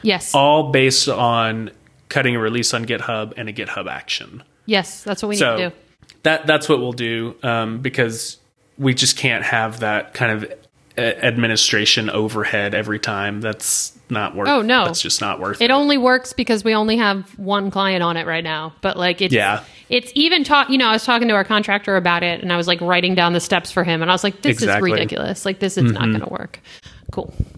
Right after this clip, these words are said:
Speaker 1: All right. Good
Speaker 2: Yeah.
Speaker 1: plan.
Speaker 2: Whenever, whenever you're ready to talk more about that,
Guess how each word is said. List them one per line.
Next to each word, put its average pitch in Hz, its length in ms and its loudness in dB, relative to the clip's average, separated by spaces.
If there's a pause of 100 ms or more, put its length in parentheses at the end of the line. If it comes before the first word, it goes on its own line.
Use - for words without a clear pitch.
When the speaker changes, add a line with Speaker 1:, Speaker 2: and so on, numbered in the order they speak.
Speaker 1:
All 233 80 6
right. - 180 2
Good 220 140 2
Speaker 2:
Yeah. 110 200 6
Speaker 1:
plan. 143 120 -4
Speaker 2:
Whenever, 180 500 6
whenever 160 300 6
you're 160 160 6
ready 139 560 4 (340)
to 131 120 -2
talk 127 280 2
more 123 100 4
about 123 280 2
that, 120 380 2